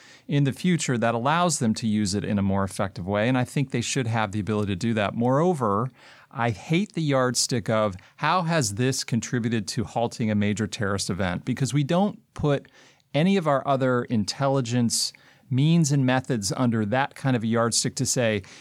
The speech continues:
"Did this directly contribute to stopping this event?" And it's a goofy yardstick because intelligence is all about the collection of individual pieces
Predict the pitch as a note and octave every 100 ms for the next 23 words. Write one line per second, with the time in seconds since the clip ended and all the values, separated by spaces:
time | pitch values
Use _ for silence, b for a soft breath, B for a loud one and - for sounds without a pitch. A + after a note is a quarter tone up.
0 | B B - - E3 F#3 C#3+ D#3 C3+ -
1 | A#2 B2 A#2+ B2+ B2+ A#2 - G#2+ A#2 A#2+
2 | G#2 - A#2 A#2 A#2 G#2 G#2 - G2+ F2+
3 | G#2 F#2 - G#2 - F#2+ F#2+ D3 F3 E3
4 | B2+ G#2+ G#2 - - G#2 - A2+ A#2+ G2
5 | G#2+ - D3+ D#3 C#3+ C3 A#2 A2 A#2 A2+
6 | A2+ - - A2+ A#2+ - C3 G2 G2+ B2+
7 | A#2 A2 A#2 G#2 B2+ A2 A#2 G2+